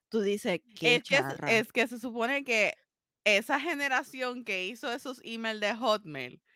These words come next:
Speaker 2: ya está en una generación que tenga que tener un Gmail. <laughs> ¿No?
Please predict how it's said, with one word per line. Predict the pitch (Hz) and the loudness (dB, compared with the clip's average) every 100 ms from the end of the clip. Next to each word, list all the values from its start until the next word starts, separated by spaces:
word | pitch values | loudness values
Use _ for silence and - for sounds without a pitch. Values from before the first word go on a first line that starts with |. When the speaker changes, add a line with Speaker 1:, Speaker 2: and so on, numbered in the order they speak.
| _ - _ | _ -20 _
Speaker 2:
ya | 185 170 233 247 254 | -14 6 10 12 10
está | 349 277 | 6 4
en | 254 | 4
una | 262 262 | 4 4
generación | 311 247 240 247 - 262 269 | 4 4 6 6 4 0 0
que | 226 | 0
tenga | 190 185 190 | 0 0 -2
que | 220 | -2
tener | 220 226 | -2 0
un | 233 240 | 0 -2
Gmail. | 214 254 247 190 156 190 _ _ | 0 2 2 2 0 -6 _ _
<laughs> | - - - - - - - - - - - - - - - 807 - - - - - - - 554 - - - _ - - _ - _ - - | -10 -10 -10 -12 -14 -14 -12 -10 -10 -12 -12 -16 -18 -18 8 8 8 6 2 6 4 4 6 4 4 0 0 _ 0 0 _ -4 _ -12 -8
¿No? | 170 185 | 2 6